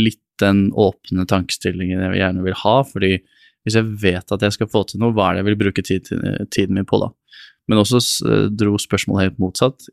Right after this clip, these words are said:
If you knew, eh, what would you do if you knew you would fail? Altså,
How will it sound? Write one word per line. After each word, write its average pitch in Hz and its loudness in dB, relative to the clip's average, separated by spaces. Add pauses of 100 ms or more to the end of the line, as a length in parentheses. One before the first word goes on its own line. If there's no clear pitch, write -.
If 101 -4
you 98 0
knew, 98 0 (560)
eh, 92 0
what 98 4
would 104 2
you 101 2
do 101 2
if 98 -2
you 95 -2
knew 95 0
you 92 -2
would 92 0
fail? 107 2 (260)
Altså, - -4